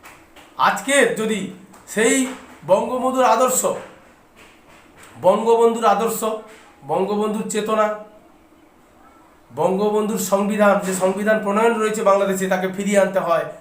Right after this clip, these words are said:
তবে এখানে সংখ্যালঘুদের সঙ্গে আওয়ামী লীগকেও প্রচণ্ড পরিমাণে লড়াইয়ের মধ্য দিয়ে তাকে টিকে আসতে হবে এবং ফিরিয়ে আনতে হবে বাংলাদেশের এই যে গণতান্ত্রিক পরিবেশকে। না হলে কিন্তু বাংলাদেশ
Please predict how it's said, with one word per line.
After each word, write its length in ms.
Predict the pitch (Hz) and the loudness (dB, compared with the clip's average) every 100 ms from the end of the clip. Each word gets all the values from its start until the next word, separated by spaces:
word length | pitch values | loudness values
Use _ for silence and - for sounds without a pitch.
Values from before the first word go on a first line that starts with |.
| - | -12
তবে 400 | 165 180 233 269 - - - | -6 0 2 2 -2 -14 -14
এখানে 360 | 175 185 202 190 | -8 -2 -2 0
সংখ্যালঘুদের 600 | 190 190 247 254 262 240 | -2 0 2 2 2 0
সঙ্গে 440 | 208 190 190 185 - - - | 0 0 0 -4 -12 -18 -2
আওয়ামী 360 | 160 226 262 | 0 2 0
লীগকেও 380 | 269 - 208 - - - | -2 -2 -4 -4 -10 -6
প্রচণ্ড 440 | 202 277 285 277 | -4 0 0 0
পরিমাণে 380 | 226 233 220 214 | 2 0 0 2
লড়াইয়ের 480 | 196 214 269 240 220 | 2 4 2 2 0
মধ্য 260 | 202 202 | -2 -2
দিয়ে 300 | 185 185 165 - - - - | -2 -4 -4 -10 -20 -20 -8
তাকে 240 | 156 185 | -6 -4
টিকে 260 | 185 185 180 | -6 -4 -2
আসতে 280 | 165 - 185 | -2 0 0
হবে 340 | 175 160 135 - - - | 0 -4 -8 -12 -20 -14
এবং 240 | 170 185 - | -4 -4 -2
ফিরিয়ে 240 | 208 254 | 0 4
আনতে 220 | 247 240 233 | 4 4 2
হবে 220 | 226 202 | 2 2
বাংলাদেশের 520 | 185 196 196 190 202 196 - | 0 0 -2 -4 -6 -8 -14
এই 80 | 170 | -12
যে 100 | 180 | -8
গণতান্ত্রিক 480 | 175 208 233 220 233 | -2 2 2 0 -2
পরিবেশকে। 560 | 190 190 180 165 147 - - - 151 | -4 -2 -4 -6 -10 -12 -18 -12 -4
না 100 | 160 | -2
হলে 220 | 175 170 | -4 -8
কিন্তু 220 | 180 170 | -12 -6
বাংলাদেশ 500 | 151 156 170 202 | -4 -4 -4 -2